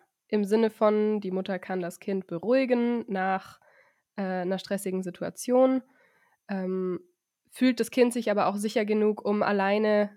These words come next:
raus in die Welt zu gehen und die Welt zu erkunden. Also zum Beispiel in einem, in einer ungewohnten Umgebung dann tatsächlich von der Mutter weg zu neuem Spielzeug zu gehen, das anzugucken, ohne dabei, ähm, ein Stressverhalten zu zeigen,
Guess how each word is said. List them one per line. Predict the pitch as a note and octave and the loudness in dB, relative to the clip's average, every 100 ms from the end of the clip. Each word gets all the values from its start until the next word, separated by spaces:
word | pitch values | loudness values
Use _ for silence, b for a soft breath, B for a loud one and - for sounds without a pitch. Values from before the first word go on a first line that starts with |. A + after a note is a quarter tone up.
| _ _ _ _ G3+ | _ _ _ _ 0
raus | F#3+ A#3 | 2 4
in | A#3+ | 4
die | G#3+ | 2
Welt | G#3+ | 2
zu | G#3+ | 0
gehen | G#3 G#3+ | 0 0
und | G#3 | 2
die | G3+ | 0
Welt | A3 A3+ | 0 0
zu | F3+ | -4
erkunden. | F3 F#3 F3 F3 E3+ - | -2 -2 -2 -4 -10 -4
Also | F#3+ F3 F3 | -4 -2 -4
zum | F#3 | -2
Beispiel | F3+ F#3 - F3+ F3 | -2 -2 -4 -4 -4
in | F#3 F3+ | -4 -4
einem, | F3+ F3+ F3 E3+ b b | -4 -4 -4 -6 b b
in | - G#3 | 0 4
einer | F#3 | 4
ungewohnten | F3+ G3+ F#3 F#3+ D#3 | 4 2 2 0 0
Umgebung | F3+ F#3+ G3+ F#3+ | -2 -2 -2 0
dann | F#3 F#3+ | -2 -4
tatsächlich | F#3+ - F#3 F#3 F3+ - _ _ _ _ _ _ | -6 -6 -6 -4 -6 -8 _ _ _ _ _ _
von | - G#3+ G#3+ | 0 4 6
der | G3+ | 4
Mutter | G3+ G#3 F3+ | 4 2 2
weg | G3 G3 - - _ | 2 0 -8 -20 _
zu | - - A3 G#3+ G#3+ | -10 -4 0 2 4
neuem | G#3 G3+ G3+ | 4 6 4
Spielzeug | G3+ A3 G#3 G3+ F#3+ - | 0 0 0 2 0 -2
zu | F#3+ | -4
gehen, | F#3 F#3 | 0 0
das | F3+ F#3+ | -2 -2
anzugucken, | F3+ F#3 F3+ - F#3 F3 F3 F3 b b b b - | -4 -6 -10 -10 -8 -6 -6 -8 b b b b 0
ohne | A3+ A3+ A3 | 6 8 6
dabei, | G3+ F#3+ G3 F#3+ F#3+ F#3 F#3 - | 4 0 0 0 0 0 -2 -4
ähm, | F#3 F3+ F3+ F3+ F3 F3 F3 _ _ - - - | -6 -6 -6 -6 -6 -6 -8 _ _ -20 -20 -14
ein | G3 | -12
Stressverhalten | - - G3+ G3 G3+ F#3+ - F#3 | -12 -4 -4 -2 -2 -2 -4 -6
zu | - | -10
zeigen, | - - E3+ E3+ E3+ E3+ | -16 -8 -6 -6 -6 -10